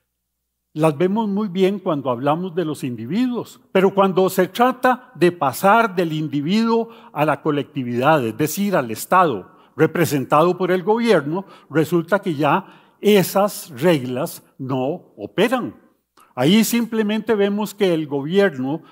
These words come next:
adquiere deudas simplemente porque se les ocurrió que hay un proyecto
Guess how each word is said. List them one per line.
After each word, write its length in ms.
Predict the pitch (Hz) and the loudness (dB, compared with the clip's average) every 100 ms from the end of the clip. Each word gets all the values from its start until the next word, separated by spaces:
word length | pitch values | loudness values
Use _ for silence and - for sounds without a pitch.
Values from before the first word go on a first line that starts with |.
| - | -2
adquiere 600 | 127 123 - 185 190 202 | -2 -2 2 2 4 4
deudas 840 | 190 196 160 117 139 151 - - _ _ _ _ | 4 4 2 -4 -6 -6 -14 -20 _ _ _ _
simplemente 640 | - 208 202 208 185 190 190 | -6 -4 -2 -4 -4 -4 -8
porque 280 | 156 131 151 | -12 -10 -6
se 140 | 135 | -6
les 180 | 123 123 | -6 -10
ocurrió 440 | 107 107 131 190 | -12 -8 -4 -4
que 80 | 185 | -2
hay 80 | 165 | -6
un 120 | 175 | -6
proyecto 600 | 185 139 170 160 - 185 | -8 -2 -2 -2 -6 -10